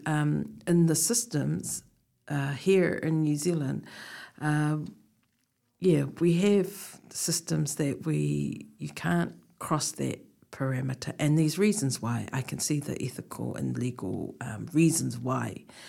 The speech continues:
But there's also, um, moments and times that, that's so impractical. <laughs> But it harnesses the bond between families, interconnectedness. It's, uh, an incredible, um, strength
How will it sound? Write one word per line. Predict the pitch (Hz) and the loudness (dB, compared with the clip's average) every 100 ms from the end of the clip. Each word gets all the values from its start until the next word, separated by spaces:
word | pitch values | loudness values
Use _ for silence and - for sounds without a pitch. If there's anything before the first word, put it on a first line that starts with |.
| - - - | -16 -16 -10
But | - 131 131 | 0 0 2
there's | 147 131 - | 2 2 2
also, | 160 151 - 135 131 110 - | 2 2 0 0 -2 -4 -6
um, | 127 123 113 113 - - | -6 -4 -4 -6 -6 -2
moments | 135 131 131 - | 2 2 0 -4
and | 123 123 | -4 -2
times | 143 139 123 - 127 - - | -2 -2 -4 -8 -10 -12 -12
that, | - - - | -10 -8 -8
that's | - - | -10 -8
so | - 131 120 - | -6 -4 -6 -6
impractical. | 120 - - - - - - - | -8 -6 -8 -10 -10 -6 -2 4
<laughs> | 226 - - - - - - 277 262 - - _ - - - _ _ - - - - - - | 4 4 -2 -12 -14 -14 0 2 2 0 -18 _ -8 -8 -16 _ _ -14 -8 -4 -4 0 6
But | 202 - | 6 8
it | 190 | 6
harnesses | - - 208 208 214 - 135 - | 6 6 8 8 4 2 0 0
the | 165 | 2
bond | 160 160 151 | 4 4 4
between | 147 - 151 | 0 2 2
families, | 135 147 139 139 143 139 - | 2 0 0 0 0 -2 -6
interconnectedness. | - 143 135 - - - - - - - - - - - | -6 -6 -6 -8 -8 -8 -8 -8 -8 -8 -8 -8 -10 -8
It's, | 131 - - - | -8 -6 -8 -10
uh, | - 131 - - - - _ - - - | -8 -8 -6 -8 -10 -12 _ -20 -20 -12
an | - 151 | 0 4
incredible, | 143 - 151 147 147 147 139 135 - | 4 0 -2 -2 -2 -2 -2 -4 -4
um, | 131 135 139 | -6 -4 -4
strength | - - 139 - - | -4 0 -2 -2 -8